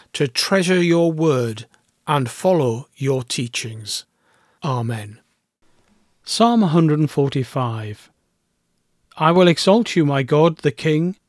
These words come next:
I will praise your name for ever and ever. Every day I will praise you and extol your name for ever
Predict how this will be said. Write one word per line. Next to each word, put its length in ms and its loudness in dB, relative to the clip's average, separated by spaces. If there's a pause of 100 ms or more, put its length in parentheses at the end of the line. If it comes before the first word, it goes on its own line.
(380)
I 140 2
will 220 0
praise 480 2
your 180 0
name 360 0
for 420 -8
ever 440 0
and 360 -2
ever. 420 -8 (960)
Every 260 -2
day 220 2
I 120 4
will 160 4
praise 420 2
you 180 4 (300)
and 140 0
extol 600 0
your 200 2
name 360 2
for 360 -8
ever 400 -2